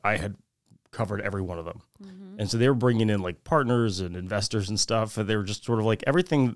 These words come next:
Speaker 1: that I put on the whiteboards, in some cases, just, like,
Speaker 2: Mm.
Speaker 1: we're just winging it. You know, we're just
Speaker 2: Mm-hmm.
Speaker 1: talking about this or that. And they're referring to this as the strategy for the company <laughs> going forward.
Speaker 2: That's great.
Speaker 1: <laughs> Okay, great. I love it.
Speaker 2: <laughs>
Speaker 1: Yeah.
Speaker 2: Perfect.
Speaker 1: Totally what I thought was gonna happen when I wrote that in there.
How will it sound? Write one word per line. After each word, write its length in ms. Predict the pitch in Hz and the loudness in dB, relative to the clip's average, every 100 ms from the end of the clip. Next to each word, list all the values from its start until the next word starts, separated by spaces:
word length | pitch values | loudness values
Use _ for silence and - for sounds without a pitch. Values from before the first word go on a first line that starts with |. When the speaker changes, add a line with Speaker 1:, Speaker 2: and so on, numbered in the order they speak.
| - | -2
Speaker 1:
that 140 | 120 | 0
I 120 | 113 | 2
put 160 | 110 127 | 2 2
on 80 | 117 | 2
the 60 | |
whiteboards, 360 | 101 120 104 95 | 2 2 0 -4
in 60 | 104 | -2
some 140 | 165 | -4
cases, 300 | 196 101 90 | 0 0 -2
just, 260 | - 92 - | -6 -8 -6
like, 260 | 92 82 - _ _ _ _ 190 | -6 -6 -14 _ _ _ _ -20
Speaker 2:
Mm. 360 | 190 175 170 | -18 -18 -18
Speaker 1:
we're 80 | 185 | -8
just 180 | 123 - | -6 -6
winging 300 | 95 98 107 | -6 -2 -2
it. 120 | 82 | -4
You 120 | - 92 | -8 -6
know, 80 | |
we're 80 | 90 | -6
just 140 | 95 - | -6 -2
Speaker 2:
Mm-hmm. 80 | |
Speaker 1:
talking 160 | 107 110 | -2 -2
about 160 | 92 87 | -4 -6
this 180 | 95 92 | -6 -6
or 60 | |
that. 300 | 90 98 92 | -2 -2 -4
And 160 | 90 92 | -6 -8
they're 240 | 95 98 92 101 | -6 -6 -8 -10
referring 380 | 120 - 113 113 | -10 -4 0 0
to 60 | 104 | -2
this 180 | 101 - | -2 -4
as 120 | 101 | -4
the 100 | 95 | -8
strategy 420 | - 101 98 95 | -8 -6 -8 -10
for 100 | 90 | -10
the 60 | 98 | -10
company 260 | 92 92 92 | -8 -8 -8
<laughs> 80 | - | -2
going 140 | 117 | -2
forward. 420 | 90 107 95 87 190 | 0 -4 -4 -8 -10
Speaker 2:
That's 240 | 202 196 | -10 -10
great. 340 | - 226 254 - - | -4 -2 -2 -6 -6
Speaker 1:
<laughs> 440 | 117 - - - | -6 -6 -14 -4
Okay, 280 | 139 139 123 | -4 0 0
great. 280 | 120 151 131 _ | 4 2 2 _
I 80 | 131 | 4
love 160 | 135 120 | 8 8
it. 80 | 285 | 8
Speaker 2:
<laughs> 300 | 285 254 - | 8 6 6
Speaker 1:
Yeah. 260 | 127 95 - 247 _ - | 6 6 2 -16 _ -8
Speaker 2:
Perfect. 680 | - 262 - - - - - _ - | 0 2 2 -2 -2 -12 -12 _ -6
Speaker 1:
Totally 500 | 247 - - 143 131 | -4 -2 2 4 6
what 100 | 123 | 4
I 20 | |
thought 180 | 110 107 | 4 2
was 80 | 98 | 2
gonna 140 | 104 | 2
happen 220 | 101 98 | 2 2
when 100 | 95 | 0
I 20 | 95 | 0
wrote 140 | 92 | 0
that 100 | - | 2
in 120 | 254 | 2
there. 100 | 226 | 0